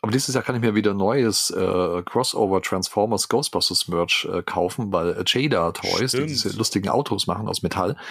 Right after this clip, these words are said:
Speaker 1: und auch sehr coole Street Fighter Actionfiguren, ähm, die bringen, äh, wieder ein Crossover raus, wie gesagt,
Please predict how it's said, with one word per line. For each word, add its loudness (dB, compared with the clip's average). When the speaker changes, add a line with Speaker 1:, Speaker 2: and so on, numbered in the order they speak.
Speaker 1:
und 0
auch 0
sehr 0
coole -2
Street 0
Fighter -2
Actionfiguren, -2
ähm, 0
die 4
bringen, 2
äh, 2
wieder 2
ein -4
Crossover 0
raus, 0
wie -6
gesagt, -10